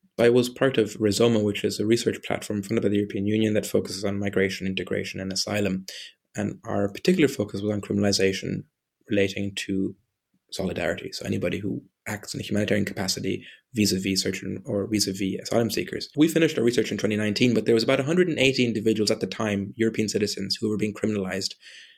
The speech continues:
for offering assistance. You know, that's folks like me who did search and rescue. Those are pastors who let,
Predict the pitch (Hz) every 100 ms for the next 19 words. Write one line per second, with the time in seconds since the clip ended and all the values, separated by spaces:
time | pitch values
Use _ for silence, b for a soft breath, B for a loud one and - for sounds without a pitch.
0 | B - 101 101 98 98 98 101 - 95
1 | - 104 98 98 - _ - 113 117 101
2 | 95 101 104 101 104 95 101 - 104 107
3 | - 101 B B - 202 208 - - -
4 | 180 - 104 - 107 113 -